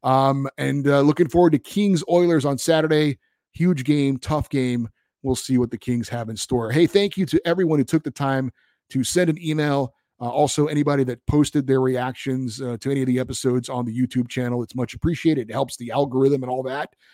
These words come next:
Um, for you everydayers, those of you that listen and watch Locked On L A Kings every day, Monday, we will have a recap of the Kings' big game on Saturday against the Oilers in the debut of Jim Hiller as head coach. If you want to send an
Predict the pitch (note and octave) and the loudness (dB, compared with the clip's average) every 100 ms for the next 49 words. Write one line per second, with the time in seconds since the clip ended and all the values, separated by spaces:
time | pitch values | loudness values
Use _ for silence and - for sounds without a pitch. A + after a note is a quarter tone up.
0 | - _ C#3 C#3+ D3 - A#3 B3+ C4 C4 | -20 _ -2 0 0 6 6 6 6 6
1 | B3 A#3 G#3 C3+ G#2 C3+ B2 C3 B2+ C3+ | 8 10 10 8 4 2 2 0 0 -2
2 | B2+ C3 B2+ A#2+ C3 B2+ B2+ A#2+ A#2+ A#2+ | 0 0 0 0 -2 -2 -2 -4 -4 -4
3 | B2 A#2+ A#2+ B2 F3+ A#3+ A#3 A3 A3 - | -2 0 -2 0 2 2 4 4 2 -4
4 | _ _ - F3 F#3 F3 F3 D3 F#3+ - | _ _ -4 2 4 4 2 2 2 0
5 | E3+ F3 E3+ C3 - E3 D#3+ A#2+ A2 F3+ | -2 -2 -2 -4 -2 -2 -2 -4 -4 -4
6 | F3 C3+ C#3+ D3 D3 C#3 C#3+ C3+ - C3+ | -4 -4 -2 -2 -4 -4 -4 -4 -6 -4
7 | C#3 C3+ B2 A#2 - B2 F3 F#3+ F#3 F3 | -2 -2 -2 -6 -10 -2 0 4 6 4
8 | B2 A#2 A2 A2+ A2 C#3 C3+ C3 - _ | 2 -10 -8 -8 -4 -2 0 -2 -6 _
9 | _ - C3+ A2+ B2 A2 A#2 A2+ B2+ - | _ -6 -6 -4 -4 -4 -4 -4 -6 -10
10 | B2 C3+ - G#2 - E3+ F3+ - - _ | -8 -8 -8 -10 0 4 4 2 -16 _
11 | _ C3 F3 F#3+ D#3 F#3+ E3 | _ -4 -2 0 2 2 2